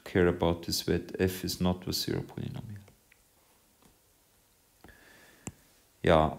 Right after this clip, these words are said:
um, well, if f is the zero polynomial, then in some sense it's, um, if, and if a is a root, then, uh,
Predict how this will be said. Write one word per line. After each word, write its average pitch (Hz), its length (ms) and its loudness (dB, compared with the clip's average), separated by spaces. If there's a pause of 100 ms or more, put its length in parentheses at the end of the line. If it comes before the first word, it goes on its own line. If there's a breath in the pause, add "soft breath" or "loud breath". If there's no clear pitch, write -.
um, 85 560 6 (140)
well, 92 340 12
if - 200 2
f 101 220 4
is 95 140 2
the - 80 0
zero 98 320 8
polynomial, 82 720 2 (720 soft breath)
then 82 320 4
in 82 180 0
some 95 300 8
sense 80 360 4
it's, - 640 0 (140)
um, 73 680 -2 (920)
if, - 200 -10
and 85 180 4
if - 160 -2
a - 80 6
is 90 240 8
a 87 60 6
root, 98 380 6
then, 80 440 2 (1600)
uh, 76 420 4